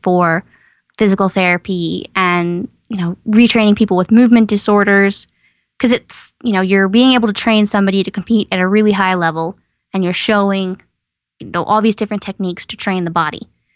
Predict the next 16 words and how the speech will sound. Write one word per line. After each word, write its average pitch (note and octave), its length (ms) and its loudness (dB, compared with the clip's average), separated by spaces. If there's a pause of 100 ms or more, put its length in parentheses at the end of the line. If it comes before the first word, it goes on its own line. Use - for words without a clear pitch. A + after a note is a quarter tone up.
(320)
You G3+ 120 2
can G#3 160 2
take G3+ 200 0
that G3+ 200 -2
back F#3+ 180 -4
to - 80 -20
the G3+ 80 -10
beginning A3+ 320 0
and G3 100 -2
say, F#3+ 160 -2
"Hey, G3+ 280 -2
we F#3 100 -2
can G3 240 0
use A3+ 220 4
this G3 180 0
same G3 540 -2